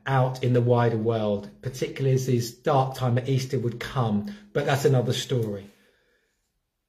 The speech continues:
But what we see here is Jesus had said, "Don't be upset, just trust me and everything will be all right." God cares here for those who care.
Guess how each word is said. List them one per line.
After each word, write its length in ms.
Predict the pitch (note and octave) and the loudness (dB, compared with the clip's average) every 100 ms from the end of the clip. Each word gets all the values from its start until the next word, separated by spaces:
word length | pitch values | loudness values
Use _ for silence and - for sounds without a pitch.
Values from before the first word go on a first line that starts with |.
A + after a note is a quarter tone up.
| _ - | _ -4
But 140 | E3 | -2
what 220 | F3 G3+ | 0 4
we 100 | G3+ | 4
see 380 | - - G3+ G#3 | 4 4 6 6
here 420 | G#3 D3+ A2+ G2+ | 4 2 2 0
is 160 | G#2 - | -2 -2
Jesus 440 | F3 F#3 G3 - | -2 -2 -4 -4
had 140 | E3+ - | -6 -4
said, 520 | - D#3 C#3+ - - _ _ _ | -2 0 0 -4 -12 _ _ _
"Don't 280 | D#3+ E3+ E3+ | 2 4 4
be 100 | G3 | 4
upset, 800 | G3+ G3+ - - A2+ A2+ - _ - | 4 0 -6 -4 -2 -4 -8 _ -10
just 340 | - G3+ G#3 - | -4 -2 -2 -2
trust 400 | A3 G#3 - - | 0 2 0 0
me 220 | A#2+ A2+ | 2 2
and 180 | C3 - | 0 -2
everything 540 | D#3+ E3 F#3 - E3+ D#3+ | -2 0 -2 -2 0 0
will 140 | D#3 | 0
be 220 | D3 D#3 | -2 0
all 180 | D3 C#3 | 2 4
right." 640 | C#3 A#2+ G2+ - - - - _ _ _ _ - - - _ _ _ _ _ _ _ _ _ | 4 2 -4 -10 -18 -20 -20 _ _ _ _ -20 -20 -20 _ _ _ _ _ _ _ _ _
God 320 | - E3+ E3+ - | 2 4 4 -4
cares 540 | - F#3+ F#3 E3+ - | -4 0 2 2 2
here 260 | C3+ A2+ G#2+ | 0 0 0
for 160 | - | -4
those 460 | B2 C#3 C#3 C3+ - | 0 2 4 2 0
who 160 | C#3 | -4
care. 580 | C3+ - C3 A2+ G2+ - | -4 -4 -4 -4 -6 -12